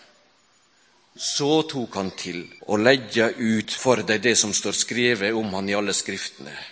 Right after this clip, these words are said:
helt fra Moses og hos alle profetene. Da de kom bortimot landsbyen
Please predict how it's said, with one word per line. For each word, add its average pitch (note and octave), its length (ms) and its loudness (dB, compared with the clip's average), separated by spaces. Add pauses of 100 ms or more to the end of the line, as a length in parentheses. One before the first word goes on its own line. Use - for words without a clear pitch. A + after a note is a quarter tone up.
(140)
helt D#3 400 2
fra D#3+ 160 -2
Moses G#2 840 -2 (500)
og B2+ 140 0
hos - 100 2
alle A#2 320 0
profetene. E2+ 640 -10 (1500)
Da C3+ 200 2 (120)
de A#2+ 380 6 (100)
kom B2 380 2 (100)
bortimot A#2+ 480 0
landsbyen A#2 720 4